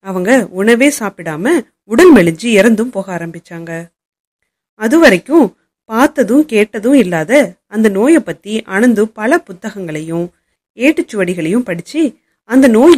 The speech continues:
என்னங்கிறதையும் அதுக்கு என்னென்ன மருந்து கொடுக்கணுங்கிறதையும் தெரிஞ்சுக்கிட்டாரு.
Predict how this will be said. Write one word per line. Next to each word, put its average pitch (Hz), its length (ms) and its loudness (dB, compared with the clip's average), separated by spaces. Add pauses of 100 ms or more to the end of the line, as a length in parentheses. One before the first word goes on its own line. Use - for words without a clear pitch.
என்னங்கிறதையும் 202 840 2 (440)
அதுக்கு 226 320 -10
என்னென்ன 269 360 6
மருந்து 220 400 2
கொடுக்கணுங்கிறதையும் 220 840 -2
தெரிஞ்சுக்கிட்டாரு. 165 680 -6